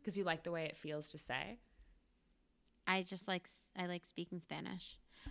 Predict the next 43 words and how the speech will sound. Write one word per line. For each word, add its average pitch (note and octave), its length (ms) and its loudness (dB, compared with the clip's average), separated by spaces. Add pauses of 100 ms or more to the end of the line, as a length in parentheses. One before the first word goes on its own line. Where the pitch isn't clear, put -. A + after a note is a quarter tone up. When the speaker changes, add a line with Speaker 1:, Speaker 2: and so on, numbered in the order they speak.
Speaker 2:
I A#3 60 12
don't D#4 120 12
know. D4+ 120 12
It's A#3 140 12
like, A#3+ 140 6
do A#3+ 80 8
you D3+ 60 12
ever A3 280 12
learn G3+ 680 6 (320)
languages F#3 680 8
that E3 260 8
just, - 240 0
they F3+ 100 8
don't E3 220 4
come F3+ 180 2
naturally E3+ 460 6
to F3+ 140 0
you F3 140 6
and E3 120 4
they E3+ 60 4
don't E3 260 2
feel D#3+ 640 2 (2250)
like E3+ 340 2
you? E3 460 4 (640)
Does F#3 80 -4
that D4 120 6
make D4+ 160 4
Speaker 1:
Every G3+ 260 12
Speaker 2:
sense? G3+ 80 12
Speaker 1:
language E3 420 12
that E3 160 12
is - 320 10 (240)
not D#3+ 300 12
English D3 600 10
has E3+ 240 8
been D#3+ 140 12
very C#3 200 12
challenging - 500 12
and - 80 6
difficult - 400 2
for D#3+ 100 2
me - 180 2
to - 300 2